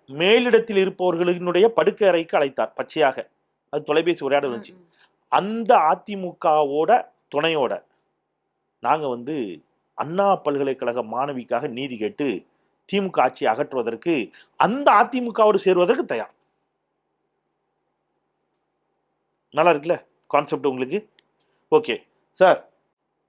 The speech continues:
Speaker 1: அஜித்குமார் புரூட்டலா காவல்துறையினரால வந்து விசாரணையில கொல்லப்பட்டிருக்காரு. அட்ராசிட்டி, கொடூரம், கடுமையா கண்டிக்கத்தக்கது. இதுக்காக இந்த ஆட்சியை அகற்றணும் சார்.
Speaker 2: ம்.
Speaker 1: வெரி குட் சார், விஜய் சார், வாழ்த்துக்கள் விஜய். இதை யார் கூட சேர்ந்து அகற்ற போறீங்க?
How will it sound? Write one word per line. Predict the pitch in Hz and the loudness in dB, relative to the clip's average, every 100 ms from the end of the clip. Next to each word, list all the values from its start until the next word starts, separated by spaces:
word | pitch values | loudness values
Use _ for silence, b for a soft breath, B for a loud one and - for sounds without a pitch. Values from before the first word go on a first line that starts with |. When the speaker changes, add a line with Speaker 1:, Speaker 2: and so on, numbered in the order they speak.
| - | -4
Speaker 1:
அஜித்குமார் | 151 233 - 220 180 123 101 98 _ _ _ _ | -2 -2 -2 2 2 2 -4 -18 _ _ _ _
புரூட்டலா | 165 214 - 202 190 | -4 -2 2 4 4
காவல்துறையினரால | 143 175 170 160 151 135 139 156 156 117 | 2 2 0 -2 -2 0 0 2 2 0
வந்து | 104 151 | -2 -8
விசாரணையில | 131 165 151 131 131 104 - | -4 -2 0 0 0 -2 -4
கொல்லப்பட்டிருக்காரு. | 143 170 120 98 98 85 _ _ _ - | -4 -2 -4 -10 -12 -12 _ _ _ -20
அட்ராசிட்டி, | - - 262 - - - | -12 -2 -2 -2 -14 -10
கொடூரம், | - 180 254 147 - _ _ _ _ - | -4 -2 -2 -6 -10 _ _ _ _ -6
கடுமையா | 127 214 247 | -4 0 0
கண்டிக்கத்தக்கது. | 196 156 165 131 113 - _ _ _ _ _ _ | 0 -4 -8 -10 -10 -16 _ _ _ _ _ _
இதுக்காக | 160 180 220 226 | -6 -2 2 2
இந்த | 226 160 | 4 2
ஆட்சியை | 151 - 131 | 0 0 -2
அகற்றணும் | 135 127 104 | -2 -8 -16
சார். | - - _ _ _ _ - | -18 -20 _ _ _ _ -20
Speaker 2:
ம். | 196 170 165 _ _ | -20 -20 -20 _ _
Speaker 1:
வெரி | 139 170 | -2 -2
குட் | 135 | -4
சார், | - 98 | -8 -8
விஜய் | 110 123 | -6 -8
சார், | - - _ | -8 -16 _
வாழ்த்துக்கள் | 113 147 147 123 | -4 -4 -4 -12
விஜய். | 101 95 82 _ _ _ _ _ | -12 -14 -16 _ _ _ _ _
இதை | - 160 156 | 0 4 6
யார் | 156 226 | 6 4
கூட | 214 | 2
சேர்ந்து | 180 175 151 | -2 -4 -4
அகற்ற | 160 135 | -4 -8
போறீங்க? | 151 151 175 | -8 -8 -12